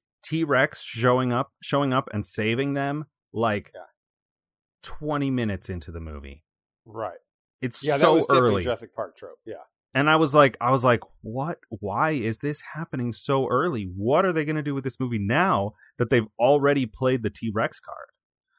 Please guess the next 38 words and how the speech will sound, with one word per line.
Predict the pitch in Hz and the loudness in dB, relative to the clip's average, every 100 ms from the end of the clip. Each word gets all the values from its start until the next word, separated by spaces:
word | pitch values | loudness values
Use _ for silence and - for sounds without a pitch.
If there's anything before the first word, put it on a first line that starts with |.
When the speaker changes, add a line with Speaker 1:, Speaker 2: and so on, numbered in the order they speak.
| _ | _
Speaker 2:
Yeah, | - 120 113 101 | -4 0 2 0
Speaker 1:
Um, | 90 87 | -2 -4
Speaker 2:
<laughs> | |
he | 170 | -6
played | - 190 165 | -2 -2 -2
the | 147 151 | 0 2
Speaker 1:
and | 160 | 4
Speaker 2:
T-Rex | 165 - | 0 -4
card, | - 131 104 | -6 -6 -4
right. | 110 104 - _ _ _ - - - - - | -6 -8 -12 _ _ _ -20 -20 -18 -14 -2
Speaker 1:
And | 170 175 151 | 0 0 0
the, | 156 156 151 151 127 | 2 2 2 0 -2
you | 123 | 0
know, | 117 104 - _ _ | 0 -2 -8 _ _
now | 113 123 127 | -2 0 2
you | 131 131 | 2 0
have | 127 127 113 | 0 -2 0
the, | 117 117 117 113 _ - | 2 4 2 -2 _ -4
the | 107 | -4
thing | - 117 117 | -2 -4 -4
with | 117 120 98 | -2 -4 0
Blue. | 113 117 123 139 127 | 2 4 2 0 -4
Like, | 117 107 - _ - | -2 -2 -4 _ -12
Blue | 95 104 104 110 - | -2 0 0 -2 -4
is | 104 95 _ _ - | -8 -10 _ _ -20
super | - - 120 113 123 | -18 -2 -2 2 2
important, | 127 127 120 117 127 147 - _ _ _ _ 107 | 2 2 2 2 -4 -8 -18 _ _ _ _ -2
um, | 104 104 98 95 101 | 0 0 -2 -4 -6
Speaker 2:
Right. | 101 | -4
Speaker 1:
as | 101 | -2
a, | 101 98 _ _ | -2 -6 _ _
as | 107 | -4
a | 101 | -4
character. | - 107 104 101 117 127 - _ _ 117 | -2 0 0 -2 -4 -4 -8 _ _ -6
Um, | 113 107 101 95 - _ - | -2 -2 -4 -8 -14 _ -6
you've | 117 | -2
got | 110 127 113 | 2 2 2
the, | 123 117 110 | -2 -2 -4